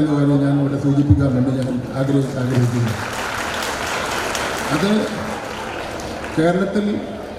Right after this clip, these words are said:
എല്ലാ സ്കൂളുകളിലും ഒരേ ഗാനം തന്നെ ആ-, ആയിക്കോട്ടെ. അത് ഭരണഘടനാ മൂല്യങ്ങളും മതേതരത്വമൊക്കെ തന്നെ ഉയർത്തിപ്പിടിച്ച് നമ്മുടെ നാടിൻ്റെ നന്മയ്ക്ക് വേണ്ടി കുട്ടികൾ പാടുന്ന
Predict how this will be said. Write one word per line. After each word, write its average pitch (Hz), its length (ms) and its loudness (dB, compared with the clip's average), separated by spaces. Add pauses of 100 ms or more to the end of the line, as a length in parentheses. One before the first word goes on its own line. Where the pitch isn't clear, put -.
(880)
എല്ലാ 196 200 4 (140)
സ്കൂളുകളിലും 196 640 2
ഒരേ 185 160 2 (260)
ഗാനം 165 300 4
തന്നെ 165 180 2 (320)
ആ-, 139 120 -4 (100)
ആയിക്കോട്ടെ. 135 400 2 (720)
അത് 165 100 4 (100)
ഭരണഘടനാ 180 520 4
മൂല്യങ്ങളും 170 480 4 (440)
മതേതരത്വമൊക്കെ 165 840 2
തന്നെ 156 220 2 (1300)
ഉയർത്തിപ്പിടിച്ച് 165 640 2 (240)
നമ്മുടെ 147 300 4
നാടിൻ്റെ 170 480 2
നന്മയ്ക്ക് 156 400 2
വേണ്ടി 147 200 4 (120)
കുട്ടികൾ 151 340 2
പാടുന്ന 143 300 2